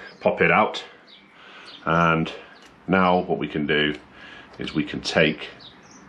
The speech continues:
the lever, remembering this rod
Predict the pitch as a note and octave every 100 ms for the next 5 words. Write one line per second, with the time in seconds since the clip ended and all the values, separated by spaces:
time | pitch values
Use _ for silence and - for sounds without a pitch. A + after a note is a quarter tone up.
0 | - - - - - - - - - -
1 | D#2+ F2+ F2 F#2+ F#2 - - - - -
2 | - D#2 D#2+ F#2+ F#2 E2 E2 F2 - -
3 | - - - - - F2 E2 - E2+ D#2+